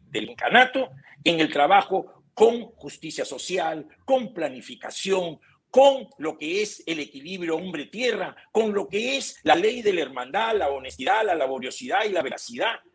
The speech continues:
que son parte fundamental de lo que es la estructura del poder. Es ahí donde está, en nuestro propio suelo, en nuestras propias culturas,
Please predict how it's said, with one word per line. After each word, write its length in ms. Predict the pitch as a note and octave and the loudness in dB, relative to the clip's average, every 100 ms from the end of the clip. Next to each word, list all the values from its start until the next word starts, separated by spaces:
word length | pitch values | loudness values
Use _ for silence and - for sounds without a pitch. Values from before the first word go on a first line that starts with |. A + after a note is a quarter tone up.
| _ _ | _ _
que 100 | - | -6
son 380 | - B3 C4+ B3 - _ _ _ | -2 0 -2 -4 -14 _ _ _
parte 420 | - B3 B3+ - A#3+ | 2 2 2 -4 -8
fundamental 1040 | G3 G3 E3+ E3 D3+ D3+ - A3+ C4+ A#3+ | -6 -6 -6 -6 -10 -10 -2 0 0 0
de 80 | G#3 | -2
lo 220 | F3 - | -2 -4
que 300 | E3 F#3 B3 | -6 -4 -4
es 220 | - - - | -6 -10 -20
la 240 | - E3 F3+ | -2 2 2
estructura 880 | E3+ - G3+ F#3+ - - D4+ C4+ D#3 | 0 -6 -8 -10 -6 -2 0 2 2
del 180 | C#3+ | -2
poder. 340 | - C3 C3 - _ _ _ _ | -4 -4 -4 -6 _ _ _ _
Es 360 | B3+ C4 - - | 0 0 0 0
ahí 460 | D3+ G3+ C#4 C#4 | 0 0 -2 -2
donde 320 | A3 E3+ B2+ | -2 -4 -8
está, 340 | B2+ - D3 C3 | -10 -4 -2 0
en 180 | C#3 E3+ | -2 -4
nuestro 560 | G3 - G3+ F#3 F3+ | -4 -4 -2 -2 -2
propio 520 | - D4+ G#3+ G3+ D#3+ | -4 -6 -6 -6 -6
suelo, 480 | - C4 C#4 C3 B2+ | -2 2 2 2 -2
en 80 | B2+ | -6
nuestras 320 | B2+ - C3 - | -8 -6 -6 0
propias 380 | A#3 C#3 D#3+ | 0 2 -2
culturas, 720 | E3 E3 D3+ - C4+ C#3+ - | -4 -6 -6 -4 -2 0 -2